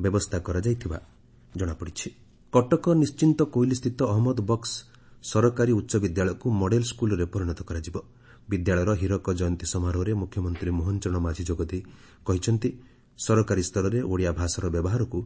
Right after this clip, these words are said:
କଡ଼ାକଡ଼ି କରାଯିବ। ଏହି ଅବସରରେ ନୂଆ ଓଡ଼ିଶା ଗଠନରେ ମୁଖ୍ୟମନ୍ତ୍ରୀ ସମସ୍ତଙ୍କ ସହଯୋଗ କାମନା କରିଛନ୍ତି। କଟକସ୍ଥିତ ଶ୍ରୀରାମଚନ୍ଦ୍ର ଭଞ୍ଜ ମେଡିକାଲ କଲେଜ ଏବଂ ହସ୍ପିଟାଲରେ ନୂତନ କୋଠା ନିର୍ମାଣର ଅଗ୍ରଗତି ନେଇ ଗତକାଲି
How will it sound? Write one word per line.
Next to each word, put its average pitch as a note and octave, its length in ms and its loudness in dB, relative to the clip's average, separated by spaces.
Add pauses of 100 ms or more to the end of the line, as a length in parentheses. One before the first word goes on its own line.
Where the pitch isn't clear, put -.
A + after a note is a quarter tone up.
(320)
କଡ଼ାକଡ଼ି F#2+ 440 0
କରାଯିବ। E2+ 380 -2 (580)
ଏହି A2+ 120 6
ଅବସରରେ F#2+ 440 4
ନୂଆ G2 200 4
ଓଡ଼ିଶା F2+ 340 0
ଗଠନରେ G2+ 400 0 (380)
ମୁଖ୍ୟମନ୍ତ୍ରୀ A#2 500 0
ସମସ୍ତଙ୍କ G2 520 -2
ସହଯୋଗ F#2+ 440 0
କାମନା G2 340 0
କରିଛନ୍ତି। F2 520 -6 (880)
କଟକସ୍ଥିତ C#3+ 640 4
ଶ୍ରୀରାମଚନ୍ଦ୍ର C3 760 4
ଭଞ୍ଜ G#2 340 2
ମେଡିକାଲ G2 460 4
କଲେଜ G#2 340 0
ଏବଂ F2+ 200 0
ହସ୍ପିଟାଲରେ F2 640 -2 (380)
ନୂତନ A#2 420 4
କୋଠା A2 340 0
ନିର୍ମାଣର G2 540 2
ଅଗ୍ରଗତି F2+ 420 0
ନେଇ G2 200 0
ଗତକାଲି F2+ 420 -2